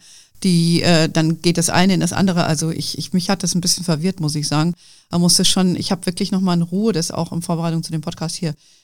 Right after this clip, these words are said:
mir angeschaut, weil, äh, ich, also meine Erfahrung ist, ich hab das selber ja schon mal gemacht, als ich, äh, Werte verkauft habe, ein, ein größeres Paket. Das ist jetzt schon ein paar Jahre her. Da musste ich das,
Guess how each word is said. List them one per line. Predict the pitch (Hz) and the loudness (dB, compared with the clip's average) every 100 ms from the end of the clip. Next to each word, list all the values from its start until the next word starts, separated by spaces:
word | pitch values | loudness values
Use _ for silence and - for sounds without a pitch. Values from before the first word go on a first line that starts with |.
| _ | _
mir | 170 | -2
angeschaut, | - 196 185 170 - 139 185 185 | 0 0 0 0 2 0 -2 -6
weil, | 175 156 156 156 156 | -4 -2 -2 -2 -4
äh, | - 156 151 71 - | -4 -4 -4 -6 -8
ich, | - - _ _ _ | -10 -12 _ _ _
also | 165 170 | -4 0
meine | 175 202 | 2 2
Erfahrung | 214 - 196 185 | 2 2 2 2
ist, | |
ich | - | 0
hab | 196 | -2
das | 180 | -2
selber | 165 175 | -2 0
ja | 214 | 0
schon | - 208 | 0 0
mal | 208 | 0
gemacht, | 196 196 196 | 0 -2 -4
als | - 175 | -4 -4
ich, | - 180 - - | -2 -4 -6 -6
äh, | 165 160 | -4 0
Werte | 165 180 | -2 -2
verkauft | - 175 170 175 - | -8 -4 -2 -2 -2
habe, | 180 185 | -2 0
ein, | 180 175 - | -2 -2 -2
ein | 175 | -4
größeres | 170 190 196 180 - | -2 0 0 0 -2
Paket. | 160 - 165 208 262 - _ _ - | -6 -6 0 0 -2 -10 _ _ -14
Das | 190 | -8
ist | |
jetzt | 180 175 | -4 -2
schon | 180 | -2
ein | |
paar | 175 165 | 0 0
Jahre | 160 165 | 0 -2
her. | 160 160 208 - _ - | 0 0 -2 -8 _ -8
Da | 165 | -2
musste | 170 - | 0 0
ich | 175 | -2
das, | 170 160 - | 2 2 2